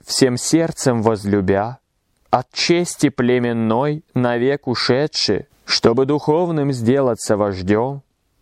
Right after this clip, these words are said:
отбросив лик свой прежний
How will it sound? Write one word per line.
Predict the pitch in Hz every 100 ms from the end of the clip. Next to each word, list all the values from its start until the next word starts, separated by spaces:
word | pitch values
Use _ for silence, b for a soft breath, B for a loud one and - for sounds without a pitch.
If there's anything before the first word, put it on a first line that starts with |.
| _
отбросив | - 117 120 135 180 202 190 175
лик | 180 196 190
свой | - 110 104
прежний | - 110 110 107 98 104 101